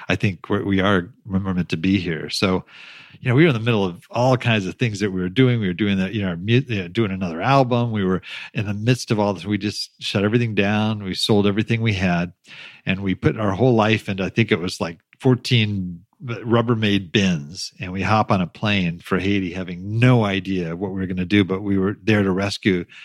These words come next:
a handful of kids that were in trouble. You know, then twelve years later, we were still there. The orphanage is still exists today. Uh, we're not there, but there are kids there that have grown up and, and gone on and led great lives and, and so forth. And the work is still going on there.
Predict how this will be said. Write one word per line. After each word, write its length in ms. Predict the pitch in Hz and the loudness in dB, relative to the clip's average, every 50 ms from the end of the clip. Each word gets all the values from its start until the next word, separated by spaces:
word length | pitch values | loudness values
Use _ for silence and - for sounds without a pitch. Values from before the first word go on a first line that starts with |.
| - - | -12 -10
a 60 | - | -6
handful 440 | 92 95 113 123 123 - - 131 117 | -2 0 0 0 0 0 -2 -2 -2
of 80 | 107 - | -2 0
kids 560 | - - 143 143 87 80 - 87 - - - _ _ - - - - - _ | 0 0 0 0 0 -2 -6 -10 -14 -16 -18 _ _ -20 -20 -20 -20 -12 _
that 140 | - 104 98 | -4 -4 -2
were 140 | 98 98 98 | 0 -2 -2
in 80 | 92 90 | -2 -2
trouble. 540 | - - 120 131 127 110 90 87 82 - _ _ _ _ _ _ _ _ _ _ _ | 0 2 2 4 4 2 0 0 -4 -8 _ _ _ _ _ _ _ _ _ _ _
You 80 | 113 98 | -2 -2
know, 120 | 95 92 | -2 -2
then 240 | 92 107 107 104 120 | -4 -4 -6 -6 -6
twelve 300 | - - 107 101 104 98 | -4 -2 -2 0 0 0
years 200 | 101 98 95 - | 0 0 0 0
later, 320 | 101 101 110 113 101 95 | 2 2 2 4 2 2
we 120 | 92 92 92 | 0 -2 -4
were 120 | 98 95 | -6 -6
still 280 | - - - 147 123 110 | -8 -2 2 2 2 4
there. 280 | 104 98 101 110 110 | 2 2 0 0 0
The 120 | 101 98 107 | 0 -2 -2
orphanage 480 | 98 104 107 - 123 107 98 90 - | -2 -2 -2 -2 -2 -4 -4 -6 -8
is 80 | 95 - | -12 -14
still 380 | - - 123 110 101 101 - - | -6 -2 -2 0 0 -2 -4 -6
exists 420 | 110 107 98 101 110 107 - - | -6 -6 0 0 2 0 0 -2
today. 560 | - - 113 98 95 90 92 92 98 101 101 107 | -4 -4 -2 -2 -2 -2 -2 -2 -2 -4 -4 -6
Uh, 260 | 95 92 92 90 92 | -6 -6 -6 -6 0
we're 200 | 95 120 135 135 | 2 4 4 4
not 260 | 127 120 113 - - | 4 0 -2 -2 -4
there, 300 | - 110 101 104 104 95 | -4 -2 -2 0 -2 -2
but 300 | - - 95 87 - - | -2 -2 -4 -4 -2 -2
there 240 | 95 90 92 92 87 | 0 2 2 2 0
are 100 | 87 90 | 0 -2
kids 400 | - - 110 101 95 - - - | -2 0 2 2 0 0 -2 -2
there 200 | 95 92 95 95 | 0 2 2 0
that 100 | 90 85 | 0 -2
have 140 | 85 82 - | -6 -8 -2
grown 280 | - 107 98 101 101 95 | 0 2 2 2 2 2
up 260 | 95 104 101 - - | 2 2 0 -4 -8
and, 260 | 87 82 85 85 - - _ - 104 | -10 -10 -12 -14 -18 -20 _ -8 -6
and 340 | 90 87 85 85 85 87 - _ | -4 -2 -4 -4 -6 -10 -14 _
gone 240 | - 104 95 101 98 | -2 0 0 2 2
on 300 | 95 92 95 95 95 95 | 2 2 2 2 2 0
and 300 | 92 85 82 85 - - - 123 | -2 -4 -6 -8 -14 -14 -12 -10
led 380 | 117 98 98 101 95 95 92 95 - _ - | -8 -2 0 2 2 2 2 -2 -8 _ -8
great 240 | - 98 95 95 90 | -4 -2 -2 -2 0
lives 460 | 95 92 92 95 95 95 92 92 87 | 0 0 2 2 2 0 0 -2 -4
and, 280 | 92 87 85 87 95 - | -6 -10 -10 -12 -12 -12
and 140 | 95 92 87 | -10 -10 -4
so 160 | - 110 101 | -2 0 0
forth. 340 | - - 101 92 90 - - | 0 2 2 2 2 2 -2
And 180 | 87 85 85 | -4 -6 -6
the 100 | 90 90 | -6 -4
work 200 | 92 95 87 - - | -2 -2 -2 -2 -4
is 80 | - - | -6 -2
still 180 | - 110 95 | -2 -2 -2
going 340 | 87 85 90 82 80 76 82 | 0 -2 -2 -2 -2 -2 0
on 220 | 90 90 87 82 76 | 2 2 2 2 0
there. 260 | 76 82 - 82 | -2 -8 -10 -12